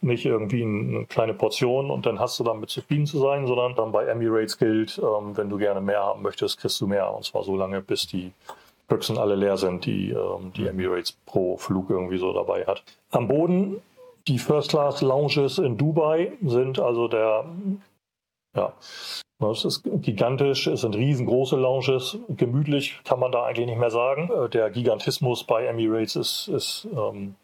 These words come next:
Speaker 1: bekannt. Qatar Airways und, und, äh, Emirates nehmen sich da nicht viel. Und da gibt's ein à la carte Restaurant, wo du die aller-, aller-, das allerbeste Essen bekommst. Es gibt natürlich auch jede Menge andere Buffets, wo du japanisches Essen bekommst, ähm, Sushi,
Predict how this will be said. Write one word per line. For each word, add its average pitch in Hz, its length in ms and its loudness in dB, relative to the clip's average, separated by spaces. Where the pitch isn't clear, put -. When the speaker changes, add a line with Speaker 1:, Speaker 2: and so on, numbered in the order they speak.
Speaker 1:
bekannt. 107 480 0
Qatar - 300 0
Airways 104 400 0
und, 107 220 -2
und, 101 260 -2
äh, 104 200 -2
Emirates 101 400 0
nehmen 117 160 -2
sich 101 120 -2
da 101 120 0
nicht 101 160 -6
viel. 117 220 2
Und 107 280 -2
da 113 100 2
gibt's - 240 -6
ein 127 60 -2
à 110 60 2
la 101 120 2
carte 107 260 0
Restaurant, 101 500 0
wo 101 140 0
du 95 80 -4
die 123 80 0
aller-, 98 320 0
aller-, 101 340 -2
das - 140 -12
allerbeste 98 500 -2
Essen 101 200 -6
bekommst. 98 420 -2
Es - 80 -10
gibt - 240 -8
natürlich 104 400 -2
auch 101 120 -2
jede 98 180 -2
Menge 98 320 -4
andere 110 240 0
Buffets, 107 580 0
wo 110 80 -2
du 101 60 2
japanisches 101 560 0
Essen - 180 -4
bekommst, 95 560 -4
ähm, 101 400 -4
Sushi, 107 540 -2